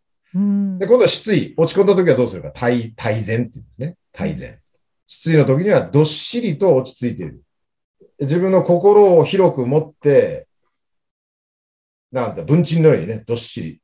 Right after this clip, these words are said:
Speaker 2: まあ、違う言い方をすると丹田って言うんですけどね。
Speaker 1: うん。
Speaker 2: えー、おへその下の九センチ下ぐらいの、急所よりちょっと上の、この丹田っていう部分を
Speaker 1: うん。
Speaker 2: よくこう広げていくというか、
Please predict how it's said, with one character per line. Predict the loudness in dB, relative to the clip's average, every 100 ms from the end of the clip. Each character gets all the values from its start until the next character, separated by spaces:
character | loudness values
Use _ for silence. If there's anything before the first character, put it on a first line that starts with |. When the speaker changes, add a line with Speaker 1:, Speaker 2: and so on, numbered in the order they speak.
| 0
Speaker 2:
ま | 2 2 0 -4
あ、 |
違 |
う | -8 -10
言 | -2 2 2
い |
方 | 2
を | -2
す |
る | -2
と | -6
丹 | -2 0 2
田 | 2
っ |
て | 0
言 | -6
う |
ん | -14
で |
す | -16
け |
ど | -8
ね。 | -8 -8 _ _ _
Speaker 1:
う | -2
ん。 |
Speaker 2:
え | 0
ー、 | 2
お | 2
へ | 2
そ | 2
の | 0
下 | -4 -2
の | -2
九 | -4 -6
セ | -6
ン | -8
チ | -6
下 | 0 2
ぐ |
ら | 4 4
い |
の、 | 0
急 | -6 -6
所 | -2
よ | -2
り | -2
ち | -4
ょ |
っ |
と | -2
上 | -2 0
の、 | 0 -2
こ | -4
の | -4 -6 -6
丹 | 0 2 2
田 | 0
っ |
て | -2 -12 -14
い |
う | -12
部 | -12
分 | -12 -8
を | 2 4 4 0 -10 _ _
Speaker 1:
う | -20
ん。 | -20 -8
Speaker 2:
よ | -6
く | -6 -12
こ | -14 -16
う | -10
広 | -2 0
げ | -2
て | -8
い |
く | -12
と | -16
い | -18
う |
か、 | -20 -20